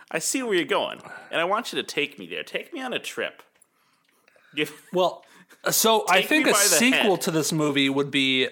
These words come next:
Speaker 2: uh, she wants to have, um, kids after she had this adventure with Leo. So they have to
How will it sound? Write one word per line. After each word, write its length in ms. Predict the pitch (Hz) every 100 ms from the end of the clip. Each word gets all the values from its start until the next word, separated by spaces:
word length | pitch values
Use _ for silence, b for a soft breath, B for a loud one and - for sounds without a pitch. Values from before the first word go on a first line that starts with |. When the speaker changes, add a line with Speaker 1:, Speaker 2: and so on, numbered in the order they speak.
| -
Speaker 2:
uh, 540 | 143 131 123 120 120
she 280 | - - 180
wants 480 | 170 139 147 147 -
to 120 | 139
have, 640 | 120 123 120 113 117 - _
um, 480 | 139 123 113 117 - _ _ b b b b b b -
kids 520 | - 214 127 - - - _ _ _ -
after 500 | 143 143 131 - 131 127
she 180 | -
had 160 | 127 123
this 160 | 117 127
adventure 460 | 120 120 117 120
with 240 | 113 110 156
Leo. 320 | 156 113 - _ b b b b
So 300 | - 151 135
they 140 | 131
have 260 | 135 139 139
to 580 | - 139 131 131 120